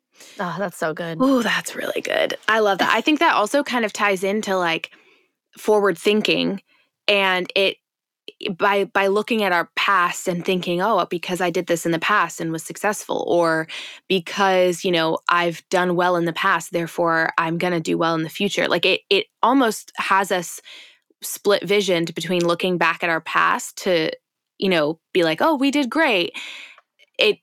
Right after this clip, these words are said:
Speaker 2: stops us from thinking, you know, innovatively for the future and taking risks. And, you know, I've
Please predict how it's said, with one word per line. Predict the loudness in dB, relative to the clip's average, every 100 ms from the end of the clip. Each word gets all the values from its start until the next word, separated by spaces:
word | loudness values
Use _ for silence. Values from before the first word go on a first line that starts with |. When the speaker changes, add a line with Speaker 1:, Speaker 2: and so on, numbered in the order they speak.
| -12
Speaker 2:
stops | -8 0 2 2 -2
us | -2
from | -2 -4
thinking, | -2 -2 0 0 0 -2 -4 -8 _ _ _
you | 0
know, | 2 2 0 -6 _ _ _ _ _ 0
innovatively | 2 4 2 2 2 2 2 0 -6 _ _ _ -8 -8
for | 0 2 2
the | 0 -6
future | 0 0 2 0 0 0
and | 0 2 -2 -4
taking | -2 0 2 0 0 -4 -4
risks. | 2 2 2 -6 -10 -8 -4
And, | 0 0 0 -2 -8 -16 -18 -20 _
you | 0
know, | 2 2 0 0
I've | 2 2 -2 -8